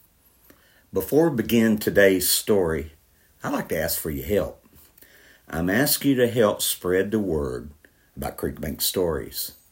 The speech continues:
Here are several things you can do as our friends and partners. Please share this podcast with your friends. Visit our website at creekbank dot net.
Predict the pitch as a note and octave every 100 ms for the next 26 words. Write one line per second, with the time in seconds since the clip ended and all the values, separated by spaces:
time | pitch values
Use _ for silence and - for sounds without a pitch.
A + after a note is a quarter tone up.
0 | _ _ _ _ _ - B2+ G#2 - A2
1 | G#2 A#2 - F2+ D#2 D2+ F2 - F2 E2
2 | F#2 D2+ D#2 - - - - - D#2+ E2
3 | C#2 - G2+ G2+ G2 - D#2+ F2 F2 -
4 | - - - - _ _ _ _ _ _
5 | - - - - - D3+ E3 - - A#2+
6 | B2+ G#2+ D#2+ - - G#2+ G#2+ - F2+ C2+
7 | C#2 - C#2 - - G2 F2 - - -
8 | _ _ _ _ _ - _ - - _
9 | - F2 F2 F#2 F#2+ F#2 F#2 F#2+ - A2+
10 | F#2+ G2 A#2 - _ _ _ D#2 - -
11 | F2 - F2+ E2+ E2+ D2+ D2 F2 F#2+ C#3+
12 | -